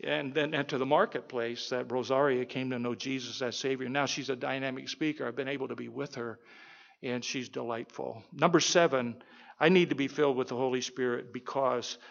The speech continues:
of the aggressive nature of Satan. This is a big deal. And, uh, you could say an awful lot about this, but I, I won't. Uh, verse ten,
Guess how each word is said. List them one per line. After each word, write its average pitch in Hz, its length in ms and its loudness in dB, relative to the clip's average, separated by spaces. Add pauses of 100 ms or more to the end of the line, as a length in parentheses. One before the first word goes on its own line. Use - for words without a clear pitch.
of 131 140 -4
the 131 140 -2
aggressive 143 760 0
nature 127 480 -2
of 127 180 -8
Satan. 131 540 -2 (220)
This 151 160 -2
is 131 100 -4
a 127 60 -2
big 123 260 -4
deal. 135 400 -6 (1040)
And, 143 340 4
uh, 131 200 0 (220)
you 165 120 -4
could 170 160 6
say 180 180 10
an 151 80 10
awful 160 400 12
lot 156 220 12
about 123 300 2
this, 135 220 -2
but 143 220 4
I, 151 140 6
I 151 180 4
won't. 131 380 2 (320)
Uh, 139 100 -10 (100)
verse 160 260 2
ten, 160 540 4